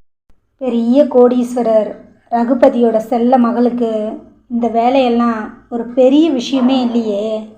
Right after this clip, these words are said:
வாழ்க்கையவே வேணான்னு தூக்கி போட்டு போனவங்க நீங்க.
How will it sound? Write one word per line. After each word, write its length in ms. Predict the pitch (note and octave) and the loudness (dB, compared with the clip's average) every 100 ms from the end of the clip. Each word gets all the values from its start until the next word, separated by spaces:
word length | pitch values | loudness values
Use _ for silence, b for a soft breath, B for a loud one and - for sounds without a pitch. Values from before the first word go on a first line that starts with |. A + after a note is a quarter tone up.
| _ _ _ _ _ _ _ _ A3 | _ _ _ _ _ _ _ _ -2
வாழ்க்கையவே 800 | A#3 B3 C4+ C#4 C4+ B3+ A#3+ C4+ A#3+ A#3 - - | 2 4 4 2 2 2 2 2 0 -4 -8 -8
வேணான்னு 460 | A#3 A#3+ C4+ C#4+ C#4+ | -2 0 2 2 2
தூக்கி 260 | C#4 C4+ C4+ | 0 0 0
போட்டு 300 | A#3+ A#3 B3 | 0 0 -4
போனவங்க 460 | A3+ A3 A3 G#3+ | -6 -6 -6 -6
நீங்க. 440 | G#3 G#3 G#3 G#3 | -8 -6 -6 -6